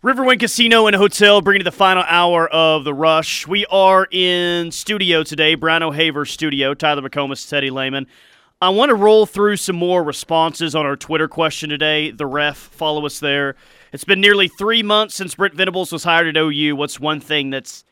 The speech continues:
happened outside of the actual hire of Venables where you've said,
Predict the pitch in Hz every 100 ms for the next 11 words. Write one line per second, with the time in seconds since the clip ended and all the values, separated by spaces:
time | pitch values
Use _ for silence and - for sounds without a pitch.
0 | _ _ 202 196 202 165 - 196 220 -
1 | 220 202 196 160 151 190 196 - 170 135
2 | - 214 196 165 139 139 135 131 127 139
3 | 139 139 123 139 127 120 117